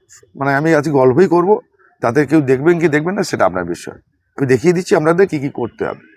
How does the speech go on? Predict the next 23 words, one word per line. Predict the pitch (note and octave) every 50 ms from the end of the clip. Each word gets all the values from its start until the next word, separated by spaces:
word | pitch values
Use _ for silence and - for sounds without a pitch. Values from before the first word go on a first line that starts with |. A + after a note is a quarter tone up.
| _ _ _ _ _ _ _ _ _ _ _ _ _ -
আর | A#2+ B2+
কী | - - E3+ D#3
কী | F#3 G3
মেনটেন্স | E3+ D#3 D#3 D#3+ D#3+ G3+ F3+ -
করতে | - C3+ A#2 - G#2+
হবে। | F#2 G2+ G2 E2+ - - _ _ _ _ _ _ _ _ _ _ _ _ _ _ _ _ _ _ _ A2 G2
জলটা | - D#3+ D#3+ E3 F#3 E3+ G3 G#3+
যে | F#3 G#3 G#3
দেবেন, | E3+ F3+ E3+ E3
সেটাও | - - D#3+ D#3 F#3+ G3+
কিন্তু | F#3 G#3 G#3 G3
পরীক্ষা | E3+ F3+ E3 D3+ D#3+
করে | C#3 D3 C3 B2
দিতে | G#2+ G#2+ G2+ G2+
হবে। | F2+ F2 G2 F#2+
ওই | A2 C3
জন্য | B2+ D#3 E3+ F#3
বলছি, | E3+ F#3+ F#3 - G#3
গোলাপ | D3 C#3+ C#3 C3 C3+
সম্বন্ধে | A#2 - D3 C#3+ D#3+ F3 G3+ G3+
জানুন | D#3 B2 F2 D#2 D#2 D2
আগে। | D2 C#2+ - - _ _ _ _ _ _ _ _ _ - - _ - G#2
ভারতবর্ষে | F2+ E2 F#2+ B2 D#3+ F#3+ F#3+ F#3+ F#3+ G3 E3 - - F3+ G#3 G#3+